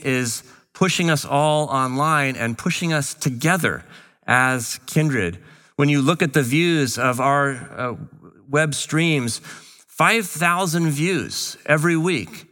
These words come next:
representing people who are crossing lines of ethnicity to worship Jesus Christ and to work for the reconciliation of our city, and perhaps as many ten thousand people.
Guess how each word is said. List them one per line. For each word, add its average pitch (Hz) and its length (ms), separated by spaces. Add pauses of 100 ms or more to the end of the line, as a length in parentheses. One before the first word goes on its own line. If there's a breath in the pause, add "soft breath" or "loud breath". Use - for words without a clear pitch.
representing 151 560
people 170 360
who 143 100
are 135 160
crossing 170 880
lines 151 560
of 127 260
ethnicity 156 680
to 127 100
worship 143 400
Jesus 147 400
Christ 156 460
and 131 60
to 120 40
work 147 220
for - 100
the 127 100
reconciliation 147 1000
of 131 100
our 135 140
city, 165 340 (560 loud breath)
and 143 160
perhaps 151 320
as 165 100
many 180 220 (140)
ten 226 340
thousand 190 460
people. - 400